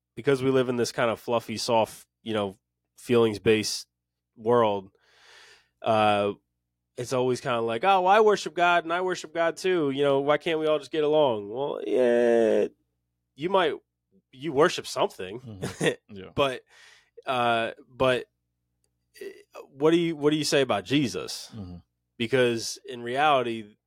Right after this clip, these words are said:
Speaker 1: the, the truth is, um, when it comes down to it, what do you say about Jesus?
Speaker 2: Right.
Speaker 1: And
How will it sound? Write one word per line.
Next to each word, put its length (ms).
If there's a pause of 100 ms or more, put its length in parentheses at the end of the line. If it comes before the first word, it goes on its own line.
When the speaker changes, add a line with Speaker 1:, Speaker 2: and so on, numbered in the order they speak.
(160)
Speaker 1:
the, 320
the 140
truth 420
is, 580 (300)
um, 360
when 80
it 80
comes 180
down 260
to 140
it, 40
what 140
do 60
you 40
say 180
about 260
Jesus? 580
Speaker 2:
Right. 100 (920)
Speaker 1:
And 600